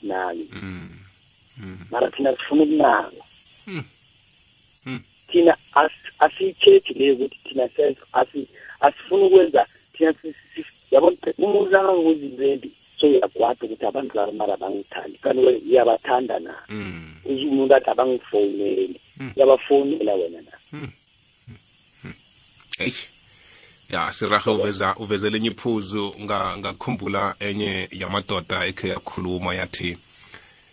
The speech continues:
Speaker 2: "Sesichukulukile abantu ephasini, senza izinto esingazithandiko, ukwenzela ukuthi sithandwe liphasi.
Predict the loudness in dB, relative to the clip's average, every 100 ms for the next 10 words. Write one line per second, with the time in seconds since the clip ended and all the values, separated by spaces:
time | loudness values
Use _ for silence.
0 | _ -10 -4 -2 0 0 0 -2 -4 -8
1 | -10 -10 -10 -6 -6 -4 -4 -2 -2 -4
2 | -10 -10 -8 -6 -6 -8 -10 -14 -18 _
3 | -6 -4 -4 -6 -6 -6 -6 -6 -4 -6
4 | -8 -10 -12 -4 -2 -2 -4 -10 -14 -12
5 | -12 -10 -12 -10 -10 -12 _ _ _ _
6 | _ _ _ -10 -4 -2 -2 -2 -2 -4
7 | -6 -4 -4 -4 -4 -4 -2 -4 -4 -4
8 | -4 -4 -8 -10 -10 -12 -16 -16 -10 -6
9 | -4 -2 -4 -6